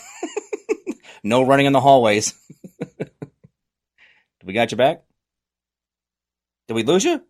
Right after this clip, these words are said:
Oh, no, Josh, don't go away on me now. Oh, we got the last five minutes of the show. All right, guys. Well, <laughs> while we wait for Josh to come back, or hopefully we got him going here. Um, if, I don't know if you can hear him or he can hear me, but anyway.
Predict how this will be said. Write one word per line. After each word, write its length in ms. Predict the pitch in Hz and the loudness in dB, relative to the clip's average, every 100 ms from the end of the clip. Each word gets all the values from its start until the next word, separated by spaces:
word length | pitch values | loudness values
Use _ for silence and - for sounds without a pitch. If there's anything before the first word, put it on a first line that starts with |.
| _ _ _ _ _ _ _ | _ _ _ _ _ _ _
Oh, 460 | 381 370 381 370 359 | 4 6 6 6 2
no, 160 | 359 | 0
Josh, 400 | 277 240 262 233 | 0 4 4 4
don't 160 | - 233 | 2 0
go 160 | 240 233 | 2 2
away 220 | 240 247 | 2 2
on 120 | 247 | 0
me 80 | 240 | 0
now. 300 | 254 254 - _ _ _ _ | 0 0 -2 _ _ _ _
Oh, 360 | 240 285 359 311 | 0 2 4 4
we 80 | 240 | 2
got 100 | 233 | 2
the 60 | |
last 260 | 233 247 - | 4 4 4
five 200 | 262 262 | 2 4
minutes 200 | 403 440 | 2 2
of 60 | |
the 60 | 269 | -2
show. 400 | 370 285 392 233 _ _ _ _ | 4 4 4 -2 _ _ _ _
All 100 | 120 | 4
right, 160 | 127 113 | 6 6
guys. 240 | 120 120 | 2 2
Well, 240 | 135 135 131 | 2 2 2
<laughs> 240 | - - | -4 -8
while 460 | 175 175 143 147 147 | -8 -6 -6 -4 -2
we 80 | 151 156 | -2 -6
wait 240 | - 127 | -12 -10
for 120 | - | -8
Josh 280 | 120 127 139 | -4 -2 -2
to 100 | 139 | -4
come 220 | 120 101 | -6 -4
back, 240 | 87 104 104 | 0 0 -2
or 180 | 87 _ _ _ _ | -10 _ _ _ _
hopefully 300 | 143 110 101 | -6 -2 -4
we 80 | 95 | -2
got 180 | 95 | -4
him 140 | 95 90 | -4 -8
going 240 | 98 98 | -8 -6
here. 220 | 101 120 _ _ _ | -8 -10 _ _ _
Um, 720 | 113 123 120 120 117 113 110 - | 2 4 4 2 0 -4 -6 -8
if, 120 | 104 92 | -8 -4
I 160 | 98 | -4
don't 40 | 101 | -2
know 180 | 120 143 | -2 -2
if 60 | |
you 40 | 120 | -6
can 100 | 113 | -8
hear 200 | 127 117 | -8 -6
him 220 | 131 135 | -6 -6
or 60 | |
he 60 | 110 | -8
can 100 | 110 | -10
hear 220 | 113 113 | -12 -12
me, 280 | 107 117 113 | -12 -12 -12
but 240 | 107 104 - | -10 -10 -10
anyway. 420 | 120 110 98 | -14 -8 -10